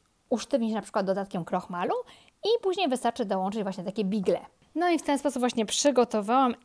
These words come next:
on nie, nie jest jeszcze utwardzony, ale pokażę Wam właśnie jak przymocowuję takie bigle i właśnie ja przygotowuję tutaj, w, ja przyłączyłam tutaj w, w tym pikotku, więc używam takiego magicznego, o, urządzenia jak właśnie obcążki, którymi tutaj troszkę rozszerzam, o,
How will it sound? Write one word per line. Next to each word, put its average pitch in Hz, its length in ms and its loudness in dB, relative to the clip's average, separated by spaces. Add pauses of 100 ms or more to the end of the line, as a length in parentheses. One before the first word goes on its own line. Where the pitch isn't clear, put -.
on 311 120 0
nie, 320 200 0
nie 302 200 4
jest 311 120 0
jeszcze 269 200 2
utwardzony, 233 420 2
ale 233 160 2
pokażę 294 360 0
Wam 247 160 0
właśnie 240 280 -2
jak 240 320 0 (460)
przymocowuję 269 640 2
takie 226 240 -4
bigle 220 500 4 (320)
i 254 120 2
właśnie 208 460 0 (300)
ja 269 140 4
przygotowuję 262 540 0
tutaj, 247 180 -2
w, - 120 -12
ja 269 220 2
przyłączyłam 262 640 0
tutaj 254 280 0
w, 220 100 -4 (280)
w 233 40 -12
tym 240 200 0
pikotku, 247 640 0 (280)
więc 233 260 -2 (100)
używam 247 280 -2
takiego 226 340 -2
magicznego, 202 640 -2
o, 196 160 -4 (180)
urządzenia 208 540 0
jak 190 180 -8
właśnie - 320 -10
obcążki, 285 600 -2
którymi 370 580 0
tutaj 311 220 -4
troszkę 285 340 -6
rozszerzam, 254 720 -4
o, 226 140 -4